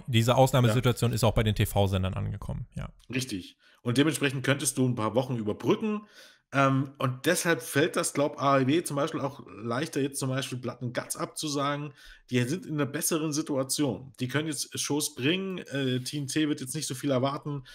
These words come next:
Speaker 2: Solange wie man's geht, wird man Shows bringen. Wenn nicht, wird man irgendeinen Plan B finden. Und wenn's mal eine Woche ausfällt, dann ist das halt auch so. Es ist eine Extremsituation.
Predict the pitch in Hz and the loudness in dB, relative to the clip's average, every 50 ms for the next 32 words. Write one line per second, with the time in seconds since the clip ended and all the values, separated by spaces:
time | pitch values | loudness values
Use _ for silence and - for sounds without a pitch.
0 | - - - - - - 127 131 143 160 160 147 143 135 139 135 127 131 - 139 | -20 -20 -20 -10 -4 2 4 4 4 4 4 2 2 2 0 0 0 0 2 2
1 | 143 147 139 - 113 131 165 - - 139 147 147 139 - - 139 135 139 - - | 2 2 2 2 2 2 2 2 0 -4 -4 -2 -2 -2 -2 0 0 0 -2 -2
2 | - 131 143 165 160 143 135 131 131 127 147 - - 131 143 135 135 131 - 135 | 0 0 0 0 0 0 0 0 0 0 -2 -2 -2 -4 -2 -2 -4 -6 -6 -6
3 | 143 135 127 127 127 117 120 123 123 117 113 131 147 156 156 - 156 151 151 139 | -6 -6 -6 -4 -2 -2 0 0 0 0 0 2 2 2 0 -2 -4 -4 -4 -6
4 | 147 147 147 147 135 _ _ - - - _ - 123 117 123 131 131 - 139 131 | -8 -8 -8 -8 -10 _ _ -20 -20 -16 _ -6 -4 0 0 0 0 0 0 2
5 | 127 123 120 135 127 131 107 123 151 151 - - 139 - 135 127 127 139 - - | 2 2 2 2 0 0 0 0 0 0 0 0 0 0 0 -2 -2 -2 -4 -4
6 | 139 135 135 131 127 - 151 151 - - 151 135 127 127 - - - - 135 127 | -2 -2 -2 -2 0 0 -2 -2 -2 0 0 0 0 0 -2 -2 -4 -2 -2 -4
7 | 123 127 - - - 120 143 160 156 165 151 160 156 151 143 147 - 147 143 143 | -6 -2 -4 -2 2 2 2 2 0 -4 -2 -2 -2 -2 -2 -2 -2 -2 -2 -2
8 | 143 147 | -2 -4